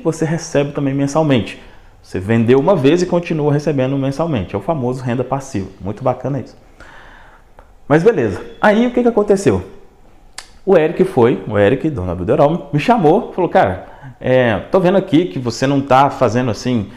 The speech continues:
você já começou, né, muito bem e tal, o que aconteceu?" Eu expliquei, falei, "Não, eu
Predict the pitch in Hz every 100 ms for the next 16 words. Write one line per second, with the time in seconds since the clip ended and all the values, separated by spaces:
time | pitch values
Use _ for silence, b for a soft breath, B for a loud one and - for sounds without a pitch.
0 | B - - 104 127 127 127 - 135 156
1 | 127 123 131 123 117 143 135 139 143 143
2 | 139 135 139 139 151 B B - 196 311
3 | 285 202 180 165 95